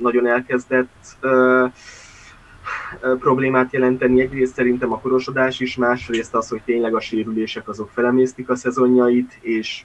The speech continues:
nagyon keveset tud egy adott időszakban ő egészséges maradni, formába lendülni, és most már alapvetően is harminc fölötti, tehát az ő játékán, a sebességén, a, az ütemérzékén szerintem azt eleve észrevettük volna,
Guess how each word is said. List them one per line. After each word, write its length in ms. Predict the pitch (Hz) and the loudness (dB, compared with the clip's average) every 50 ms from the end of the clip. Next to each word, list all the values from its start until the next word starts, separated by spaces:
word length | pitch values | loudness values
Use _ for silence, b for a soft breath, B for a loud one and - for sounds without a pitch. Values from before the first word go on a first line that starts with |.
| _ _ | _ _
nagyon 500 | - 123 120 120 123 127 127 127 127 123 - | 0 0 4 4 4 6 6 4 2 2 0
keveset 440 | 131 127 123 123 123 - 127 123 123 | 0 2 2 2 2 0 -4 -4 -2
tud 120 | 127 127 | -2 -2
egy 160 | 123 117 120 | -2 0 2
adott 240 | 120 120 117 - - | 0 0 0 -2 -2
időszakban 680 | 127 123 123 120 120 - 123 117 117 113 117 120 120 123 | 2 2 2 2 2 0 -2 -2 -2 0 0 2 2 4
ő 200 | 120 120 120 127 | 2 2 0 0
egészséges 720 | 123 123 123 123 127 123 - - 127 120 120 117 - - | -2 2 4 4 4 4 2 0 2 2 2 0 0 -4
maradni, 520 | 127 120 117 120 120 117 123 120 120 123 - | -4 0 2 2 2 2 2 0 0 0 0
formába 500 | - 120 120 120 120 117 113 113 117 120 120 | 2 2 4 4 6 4 4 4 2 0 2
lendülni, 680 | 117 117 120 123 120 123 117 120 127 127 127 131 127 B B B B B B B B | 0 0 0 0 0 0 0 2 2 2 2 0 -4 B B B B B B B B
és 160 | B 127 - | B -8 0
most 200 | 139 131 127 - | 0 0 0 4
már 140 | - 123 123 | 4 6 8
alapvetően 540 | 131 131 127 127 - 131 127 - 127 120 117 | 8 8 6 6 6 2 4 6 2 4 4
is 140 | 123 123 - | 2 0 4
harminc 420 | - 120 120 120 123 120 123 - | 6 6 6 6 4 0 0 -4
fölötti, 400 | - 127 123 123 123 123 - 127 | 0 4 4 4 4 4 0 0
tehát 200 | 127 123 117 113 | 2 2 2 2
az 120 | 123 117 - | 2 0 0
ő 120 | - 139 143 | -2 0 2
játékán, 680 | 135 135 127 123 127 - 127 123 127 127 131 123 120 117 | 6 6 6 6 6 8 8 8 8 8 6 4 4 4
a 60 | 110 | 0
sebességén, 840 | - - 131 123 123 120 120 - - 127 123 120 117 123 123 120 120 | -2 -4 0 2 2 0 0 2 6 6 6 8 8 6 6 6 6
a, 240 | 113 110 110 107 - b b b b b b b | 4 4 2 2 0 b b b b b b b
az 160 | - 104 117 | -10 -6 -6
ütemérzékén 760 | 143 143 139 127 127 127 127 127 127 127 123 123 - 127 127 | -4 0 4 6 8 8 6 6 6 2 2 4 2 2 0
szerintem 480 | 127 - - 127 127 131 127 131 131 | 0 0 -2 2 2 2 2 2 2
azt 160 | 127 127 - 165 | 0 2 2 4
eleve 220 | 156 151 147 139 | 4 4 4 4
észrevettük 640 | 131 131 127 - 127 120 123 123 127 - 127 127 - | 2 2 2 2 2 2 2 0 -2 -6 -14 -14 0
volna, 440 | 127 127 127 127 127 127 123 127 127 | 4 6 6 8 8 6 6 4 2